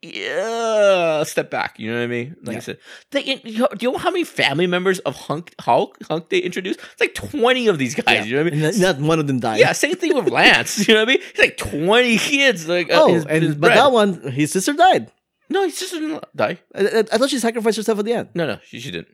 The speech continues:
Speaker 1: She
Speaker 2: Ah,
Speaker 1: made
Speaker 2: it's been
Speaker 1: it
Speaker 2: a
Speaker 1: back.
Speaker 2: while since I watched it.
Speaker 1: Yeah, yeah. No, she, Lance's, uh, uh, sister lived.
Speaker 2: Oh, okay.
Speaker 1: Yeah,
Speaker 2: Well,
Speaker 1: yeah.
Speaker 2: that's, that's good.
Speaker 1: Yeah. Oh, <laughs> it's, it's, I can, like I said, like I said, I can see how it,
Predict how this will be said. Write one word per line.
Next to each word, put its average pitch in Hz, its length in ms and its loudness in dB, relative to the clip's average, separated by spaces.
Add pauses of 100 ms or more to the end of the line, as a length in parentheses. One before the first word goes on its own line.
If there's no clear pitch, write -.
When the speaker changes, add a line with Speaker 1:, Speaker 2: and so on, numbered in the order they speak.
Speaker 1:
She - 60 -10
Speaker 2:
Ah, 151 60 -4
Speaker 1:
made 143 80 0
Speaker 2:
it's 98 60 -4
been 123 120 0
Speaker 1:
it - 20 -4
Speaker 2:
a - 20 -4
Speaker 1:
back. - 20 -2
Speaker 2:
while 110 160 -2
since 104 120 -8
I 113 40 -6
watched 104 200 -6
it. 104 100 -8
Speaker 1:
Yeah, 92 240 0
yeah. 131 80 -6
No, 131 120 -2
she, - 180 -8 (100)
Lance's, 123 360 -6 (100)
uh, - 40 -8 (680)
uh, 92 220 -2
sister 90 420 -10 (220)
lived. 57 240 -14 (360)
Speaker 2:
Oh, 269 220 -6
okay. 226 220 -4
Speaker 1:
Yeah, 156 100 -2
Speaker 2:
Well, 147 100 2
Speaker 1:
yeah. 143 40 -4
Speaker 2:
that's, 135 180 -4 (100)
that's - 160 -12
good. 85 180 -14 (520)
Speaker 1:
Yeah. - 180 -10 (600)
Oh, 107 320 -4
<laughs> - 60 -20
it's, - 180 -10
it's, 127 220 -10 (300)
I 151 100 4
can, - 220 -8
like 127 120 -2
I 131 40 -18
said, 127 180 -12
like - 20 -6
I 113 60 -10
said, 110 180 -14
I 110 80 -10
can 117 100 -18
see 110 240 -12
how 90 200 -6
it, 76 100 -10